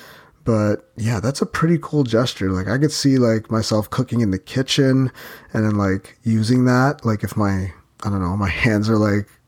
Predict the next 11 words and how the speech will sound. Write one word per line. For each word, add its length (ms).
seasoning 600
ground 380
beef 320
or 80
something, 420
like, 220
with 100
my 160
bare 280
hands, 520
that, 280